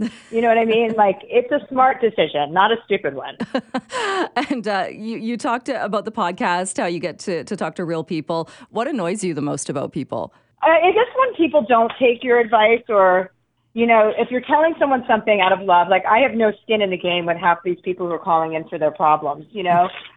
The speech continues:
Speaker 1: But, like, I, I'm gonna give you a firm hand, and I'm gonna give you, like, I'm gonna give it to you straight. And, like, you should take that advice and be grateful for it. And I think sometimes when you're honest with people, they, they have a hard time accepting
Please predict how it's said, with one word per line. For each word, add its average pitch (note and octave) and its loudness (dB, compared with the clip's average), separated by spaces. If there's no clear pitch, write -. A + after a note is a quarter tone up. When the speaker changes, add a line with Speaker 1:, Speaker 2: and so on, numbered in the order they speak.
Speaker 1:
But, A#3+ 4
like, G#3+ 2
I, G#3 4
I'm A#3 4
gonna B3+ 4
give B3+ 0
you A3+ 0
a G#3 -2
firm G3+ 2
hand, F#3 0
and F3+ 0
I'm F3+ -2
gonna F3+ -2
give F#3+ 0
you, F#3 0
like, E3 0
I'm G3 0
gonna G3 -4
give G#3 0
it G3+ -2
to G3+ -8
you E3+ -4
straight. F3 -2
And, G3+ 4
like, G3 4
you A3 -2
should B3 -6
take A3 0
that A3 4
advice F#3+ 2
and G#3+ -4
be G3+ -6
grateful F3+ 0
for D3+ 0
it. C#3 0
And F#3+ -2
I F#3 2
think A3 -4
sometimes A#3+ 2
when A3+ 0
you're G#3 0
honest F#3+ 2
with G3 -4
people, G3 -2
they, F#3 -2
they F#3 4
have F#3+ 2
a F#3 -2
hard F3+ 2
time F3 0
accepting F3+ -4